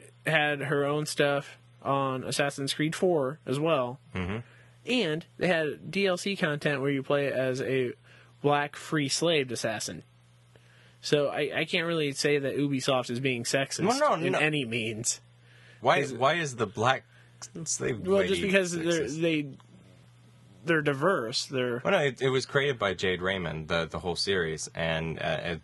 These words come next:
Speaker 2: is one of the tools that she wanted to, to showcase that it could be. I mean, that a protagonist of color could be appreciated, and I think the Assassin's Creed franchise is amazing. The, um, they were just getting,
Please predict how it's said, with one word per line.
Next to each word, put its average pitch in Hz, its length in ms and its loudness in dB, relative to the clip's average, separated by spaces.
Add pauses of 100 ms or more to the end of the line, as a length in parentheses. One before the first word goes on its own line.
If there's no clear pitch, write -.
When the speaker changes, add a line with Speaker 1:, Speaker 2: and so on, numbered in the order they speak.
(120)
Speaker 2:
is 82 180 -4
one 85 160 -2
of 80 100 -4
the 78 60 -6
tools 82 400 -4
that 78 120 -4
she - 160 -6
wanted 78 440 -4
to, 73 300 -8
to 80 100 -10
showcase 76 420 -4
that 73 120 -6
it 76 80 -12
could 131 180 -4
be. 73 220 -4
I 76 40 -2
mean, 80 160 -2
that 80 100 0
a 80 60 -4
protagonist 78 500 -4
of 76 100 -12
color 76 240 -4
could 76 220 -8
be 73 240 -6 (600)
appreciated, 82 680 -2
and 85 100 -4
I 80 60 0
think 90 180 -8
the 85 80 -2
Assassin's 80 420 -2
Creed 78 260 -6
franchise 76 480 -8
is 78 120 -8
amazing. 85 440 -4 (480)
The, 101 560 2
um, 82 420 0 (600)
they 95 260 2
were 95 120 -2
just 87 200 -4
getting, 82 360 0